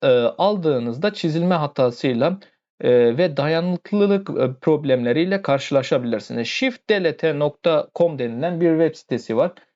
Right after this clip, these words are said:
Her yeni çıkan, e, telefon için dayanıklılık testleri yapıyor. Ve, e,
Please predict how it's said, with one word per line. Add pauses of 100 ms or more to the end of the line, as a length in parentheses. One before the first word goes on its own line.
(200)
Her
yeni
çıkan,
e,
telefon
için
dayanıklılık
testleri
yapıyor. (460)
Ve,
e,